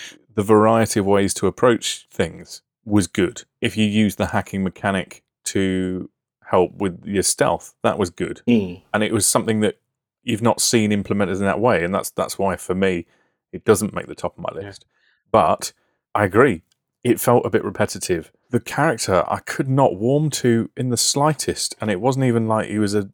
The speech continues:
Speaker 1: an anti-hero. I, I didn't like the guy. I didn't wanna play as him.
Speaker 3: No.
Speaker 1: It just didn't ring true that he had such emotional turmoil about what was happening with his sister, and then some of the horrific acts he was just going off and doing at my hands. It just,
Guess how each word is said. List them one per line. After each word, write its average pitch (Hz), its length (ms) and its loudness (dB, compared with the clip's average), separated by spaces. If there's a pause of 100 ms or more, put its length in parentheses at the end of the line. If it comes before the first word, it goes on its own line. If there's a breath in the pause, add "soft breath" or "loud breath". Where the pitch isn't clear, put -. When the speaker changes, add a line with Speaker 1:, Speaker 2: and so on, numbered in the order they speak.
Speaker 1:
an 98 120 -4
anti-hero. 98 760 -2
I, - 320 -6
I - 40 -8
didn't 127 260 -6
like 131 220 -4
the 165 60 -6
guy. 87 380 -6
I 101 60 -8
didn't 117 220 -2
wanna 127 260 0 (280)
play 90 180 2
as 82 100 -4
him. 78 160 -10 (240)
Speaker 3:
No. 98 200 -2 (420)
Speaker 1:
It 123 140 0
just 147 180 4
didn't 143 320 2
ring 117 320 2
true 117 440 2
that 95 180 -2
he 101 380 0 (180)
had 107 180 0
such - 360 -2
emotional 104 560 0
turmoil 110 500 0
about 82 220 -2
what 104 100 -2
was - 120 -8
happening 98 300 -6
with 95 120 -4
his 92 140 -4
sister, 90 460 -2
and 90 120 -4
then 95 200 -2
some 104 180 -4
of - 40 -6
the - 140 -12
horrific 104 420 0
acts - 240 -2
he 90 80 -4
was 85 160 -6
just 87 140 -8
going 90 240 -2
off 87 160 -10
and 90 100 -6
doing 92 300 0
at 85 100 -6
my 87 180 -2
hands. 85 360 -4
It 90 100 -6
just, 107 240 -8